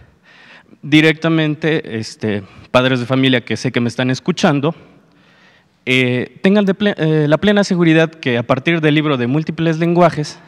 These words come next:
que es un compendio muy creativo de lecturas, que vamos a poder desarrollar no solo el pensamiento crítico, vamos a poder trabajar con sus hijos, la redacción, la estru-, estructura de texto,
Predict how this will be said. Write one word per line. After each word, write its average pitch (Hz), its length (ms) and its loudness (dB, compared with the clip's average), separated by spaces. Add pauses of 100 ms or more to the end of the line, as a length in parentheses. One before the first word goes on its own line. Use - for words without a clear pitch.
(500)
que 127 140 0
es 143 140 0
un 151 120 0
compendio 139 760 0 (600)
muy 175 420 6
creativo 147 540 -2
de 127 120 0
lecturas, 143 760 0 (1200)
que 143 80 -2
vamos 156 240 0
a 170 60 0
poder 160 280 0
desarrollar 147 720 -2 (520)
no 170 200 4
solo 202 220 0
el 175 80 0
pensamiento 143 540 -4
crítico, - 420 -8
vamos 143 300 -6
a 139 60 0
poder 131 280 0
trabajar 127 400 -2
con 117 140 -4
sus - 240 -6
hijos, 180 440 -2 (320)
la 110 120 -6
redacción, 147 840 -2
la 123 120 -6
estru-, - 500 -10
estructura 120 500 0
de 120 100 2
texto, 156 460 0